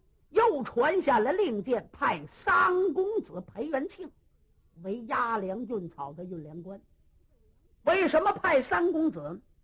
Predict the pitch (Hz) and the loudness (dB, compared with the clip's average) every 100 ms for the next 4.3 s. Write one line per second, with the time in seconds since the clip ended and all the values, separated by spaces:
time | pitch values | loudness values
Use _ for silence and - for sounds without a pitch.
0 | _ _ _ _ _ 349 302 226 220 269 | _ _ _ _ _ -2 2 4 4 2
1 | 415 - 220 320 320 - _ _ - 254 | 0 0 0 2 0 -6 _ _ -2 0
2 | 226 175 190 190 165 151 135 _ _ _ | 0 -6 -6 -4 -4 -6 -14 _ _ _
3 | _ _ _ 571 587 554 494 508 359 240 | _ _ _ -4 -2 -2 0 0 4 2
4 | 185 185 269 | 2 -2 -4